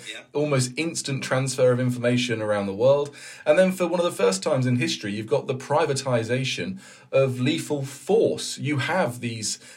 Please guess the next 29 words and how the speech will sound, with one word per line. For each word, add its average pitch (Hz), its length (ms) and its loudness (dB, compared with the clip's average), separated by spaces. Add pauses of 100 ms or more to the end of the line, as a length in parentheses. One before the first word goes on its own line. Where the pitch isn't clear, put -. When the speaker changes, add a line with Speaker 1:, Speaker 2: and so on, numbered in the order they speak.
(120)
Speaker 2:
these 131 180 2
pistols, 110 680 -4
these 117 200 -4
smaller 139 360 0
guns 127 360 4
that 120 140 -2
can 107 140 -10
be 123 180 2
concealed, 113 720 -4 (260)
that 139 120 4
Speaker 1:
Mm-hmm. 139 80 -6
Speaker 2:
people 135 360 0
can 117 440 -2
own 113 380 4
or 107 320 0
illicitly 117 540 -2
get 113 180 2
hold 131 280 0
of 95 200 0 (120)
Speaker 1:
That's - 240 -12
right. 139 160 4
Speaker 2:
and 139 340 -2
carry 147 400 4
out 139 260 0
these 120 200 2
acts 123 280 2
of - 160 -4
political 123 460 -4
killing 98 420 0